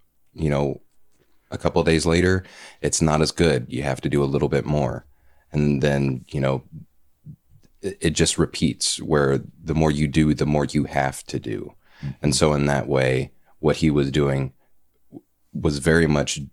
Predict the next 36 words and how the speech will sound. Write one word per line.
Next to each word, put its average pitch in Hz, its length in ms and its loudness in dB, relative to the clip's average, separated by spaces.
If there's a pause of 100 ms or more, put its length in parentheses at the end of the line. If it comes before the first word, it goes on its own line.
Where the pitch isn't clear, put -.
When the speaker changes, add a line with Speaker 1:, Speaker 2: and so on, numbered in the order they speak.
(340)
Speaker 1:
dopamine 73 680 0 (180)
motivated, 69 680 0 (180)
because, 76 720 -2 (760)
as - 380 0
he 73 240 0
said, 82 640 0 (560)
you 73 80 0
know, 69 80 0
he 71 180 -2
had 85 300 2
to 82 80 2
keep - 340 0
upping 76 380 0
the 67 160 0
ante. - 480 -2 (240)
He 71 160 0
had 78 260 0
to 76 140 0 (160)
keep - 260 -4
pushing 80 380 0
the 69 160 0
envelope, 73 560 0
because - 260 -2
that 73 140 4
was 71 100 -2
the 71 160 -2
only 80 280 2
way 71 160 2
he 71 120 -4
was, 69 180 -2
uh, - 500 -6
gonna 73 200 -4
get 76 380 -4
that 67 200 -2
same 78 400 0
reward, 67 680 0